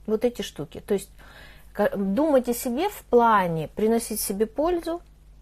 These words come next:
либо то, что нам приносит удовольствие. Тупо сажусь и работаю, своими делами занимаюсь. И не, э, работаю, э, делаю вид, что работаю, а думаю, например, о чем-то или о ком-то. Нет,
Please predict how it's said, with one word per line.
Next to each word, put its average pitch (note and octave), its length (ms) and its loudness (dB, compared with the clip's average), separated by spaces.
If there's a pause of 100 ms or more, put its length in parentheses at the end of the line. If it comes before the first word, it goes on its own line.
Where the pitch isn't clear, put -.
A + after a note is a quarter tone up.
(380)
либо C4 420 2
то, C#4 240 2
что B3 200 -2
нам G#3+ 220 0
приносит G3 440 -6
удовольствие. F3+ 720 -6 (1600)
Тупо F4+ 240 4
сажусь A#3+ 460 2
и - 20 8
работаю, A#3+ 600 0 (920)
своими C4 480 4
делами F3+ 420 -2
занимаюсь. D3+ 600 -10 (340)
И B3 180 6
не, D4 400 4 (480)
э, F3 320 -4 (180)
работаю, G#3 1300 4 (100)
э, D#3+ 280 -6 (360)
делаю G#3 420 8
вид, G3+ 140 -2
что - 180 0
работаю, A3 560 2
а F3+ 120 2
думаю, A3+ 520 2
например, F3+ 600 -2
о E3 180 -2
чем-то E3 520 -4
или E3 240 -4
о D#3+ 80 -4
ком-то. D#3 440 -12
Нет, G3+ 380 0